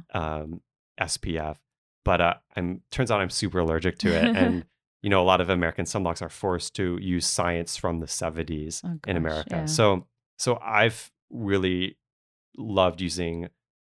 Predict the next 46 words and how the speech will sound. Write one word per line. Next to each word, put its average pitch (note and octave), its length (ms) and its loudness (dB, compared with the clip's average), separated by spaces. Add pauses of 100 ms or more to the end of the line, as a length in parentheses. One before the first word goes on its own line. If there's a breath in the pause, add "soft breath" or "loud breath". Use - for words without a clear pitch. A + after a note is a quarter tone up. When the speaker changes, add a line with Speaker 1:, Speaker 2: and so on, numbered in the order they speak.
Speaker 1:
uh, D#2+ 340 -2 (340)
y-, - 180 -16 (800)
Korean F2+ 400 -2
sunblock D#2+ 460 -6
because E2+ 240 -8
it E2 100 -14
doesn't E2 280 -4
give F2+ 160 -4
me E2 260 -2
any D#2+ 140 -8
breakouts, A#2+ 560 4
it G2 40 -4
doesn't F2 240 -4
give E2 140 -8
me E2 80 -6
a D#2 60 -6
rash, F2 520 0 (360)
and F2+ 180 0
most F2 220 0
of F#2+ 60 -4
them E2+ 180 0
are, D#2+ 300 -4
are F2+ 140 -6
mineral D#2+ 440 -4
based, D2+ 360 -10
which - 140 -10
I E2 60 -10
think D#2+ 220 -12
is, D#2+ 220 -14 (440)
which - 100 -14
is, - 300 -12
Speaker 2:
Yeah. F3 360 -4
Speaker 1:
you B2 100 4
know, F2+ 80 2
healthier F2 500 -4
for E2+ 180 -12
your D#2 120 -10
skin. D#2+ 340 -12 (720)
So - 120 -6
that D3 140 4
pretty C3 140 0
much A#2 200 0
sums F#2+ 240 -2
up F#2 100 2
my, E2+ 260 0
Speaker 2:
Mm-hmm. B3+ 160 -14